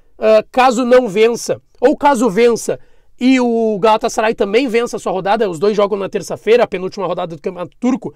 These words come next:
o Galatasaray já será o campeão, mas ainda assim não será o suficiente, porque o último jogo, jogo da temporada turca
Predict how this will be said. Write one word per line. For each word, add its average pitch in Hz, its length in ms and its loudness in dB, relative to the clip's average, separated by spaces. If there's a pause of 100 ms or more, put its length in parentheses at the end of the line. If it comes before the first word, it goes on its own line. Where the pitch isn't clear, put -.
(240)
o 214 60 -8
Galatasaray 233 540 0
já 240 120 0
será 226 220 0
o 226 40 0
campeão, 233 420 -2
mas 240 200 0
ainda 269 280 -2
assim 254 320 -6 (320)
não 247 200 4
será 247 220 0
o 240 40 0
suficiente, - 540 -8
porque - 160 -4
o 233 40 4
último 294 300 2
jogo, 220 280 -2
jogo 208 260 2
da 214 100 -4
temporada 196 420 -2
turca 226 420 -2